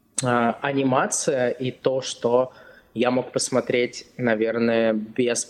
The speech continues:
присмотра родителей, что-то такое. Я смотрел и разные хорроры. Одни меня ужа-, ужасали, одни меня,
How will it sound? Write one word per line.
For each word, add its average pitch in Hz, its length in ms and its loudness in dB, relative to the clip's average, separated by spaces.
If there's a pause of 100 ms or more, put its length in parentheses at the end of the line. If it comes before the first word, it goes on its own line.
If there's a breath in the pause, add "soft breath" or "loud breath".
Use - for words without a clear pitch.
(220)
присмотра 117 640 0
родителей, 123 640 0
что-то 117 320 -2
такое. 202 580 -2 (300 loud breath)
Я 117 380 2
смотрел 113 520 0
и 113 60 0
разные 113 400 2
хорроры. 165 840 0 (600)
Одни 123 280 0
меня 117 240 2
ужа-, 110 260 -4
ужасали, 170 720 -2
одни 123 320 -4
меня, 104 420 -4